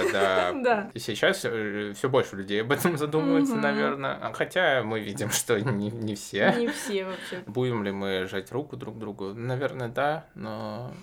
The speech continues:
Speaker 1: уже как-то
Speaker 2: М, вот я на самом деле вообще не знаю, что об этом думать, насколько вообще это изменится.
Speaker 1: Это будет
Speaker 2: Либо люди забудут об этом через какое-то время и продолжат здороваться за
Speaker 1: Мгм.
Speaker 2: руку.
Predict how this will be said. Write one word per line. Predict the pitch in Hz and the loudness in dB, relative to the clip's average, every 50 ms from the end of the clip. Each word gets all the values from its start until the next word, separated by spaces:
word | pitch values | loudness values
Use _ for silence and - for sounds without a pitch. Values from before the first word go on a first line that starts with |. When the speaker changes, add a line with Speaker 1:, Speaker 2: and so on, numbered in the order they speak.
| - - | -10 -8
Speaker 1:
уже | 117 110 120 120 113 117 117 110 107 107 107 - - - 208 285 | -8 -4 -2 0 0 2 2 0 0 -2 -4 -6 -8 -10 -6 -4
как-то | - - 359 359 359 359 - - - - - | -4 -4 -4 -4 -4 -4 -2 0 0 0 -2
Speaker 2:
М, | 349 349 349 349 349 349 349 349 - _ _ _ _ _ _ _ _ _ _ _ _ _ _ _ | -2 -4 -6 -8 -8 -10 -10 -12 -16 _ _ _ _ _ _ _ _ _ _ _ _ _ _ _
вот | 254 302 359 359 - - | -4 -4 -4 -4 -6 -8
я | 226 262 339 349 | -4 0 0 0
на | 349 339 339 | 0 0 -2
самом | 320 339 330 320 302 | -2 -2 -2 -2 -2
деле | 302 277 277 | 0 0 0
вообще | 277 277 - 208 | 0 -2 -4 -6
не | 180 185 | -8 -8
знаю, | 175 156 156 165 190 | -8 -10 -10 -10 -12
что | - - 180 | -12 -12 -12
об | 160 - | -12 -12
этом | - - - 165 | -12 -14 -14 -12
думать, | 156 151 - - - - | -12 -10 -10 -10 -14 -14
насколько | - 180 - - 185 175 - - 170 170 | -16 -16 -14 -14 -14 -12 -8 -6 -4 -4
вообще | 165 165 - - 175 | -4 -6 -6 -8 -8
это | 165 - 170 | -8 -10 -12
изменится. | 170 175 202 156 143 147 143 202 - - 139 | -14 -12 -14 -14 -14 -14 -14 -16 -12 -10 -4
Speaker 1:
Это | 123 131 139 | -2 -2 2
будет | 123 143 156 156 262 | 4 4 4 4 4
Speaker 2:
Либо | 311 285 247 311 | 2 2 2 2
люди | 294 349 359 302 302 | 2 2 2 2 2
забудут | 285 302 277 240 240 466 523 494 440 339 | 4 4 4 6 4 6 6 6 6 6
об | 262 226 | 4 2
этом | 214 208 202 196 | 2 0 -2 -4
через | 196 - 175 180 - | -4 -4 -6 -6 -6
какое-то | - 190 190 190 180 180 190 | -10 -8 -6 -4 -6 -4 -6
время | 175 180 175 170 170 165 160 | -6 -6 -6 -6 -6 -8 -10
и | - - 214 | -8 -8 -6
продолжат | 208 202 208 202 185 180 185 180 170 - | -2 -2 -2 0 0 -2 -2 -4 -8 -12
здороваться | 175 175 175 175 165 156 151 - - - | -8 -6 -4 -4 -4 -4 -6 -8 -8 -6
за | - - | -2 0
Speaker 1:
Мгм. | 123 120 120 120 | 0 2 0 0
Speaker 2:
руку. | 127 127 | -2 -6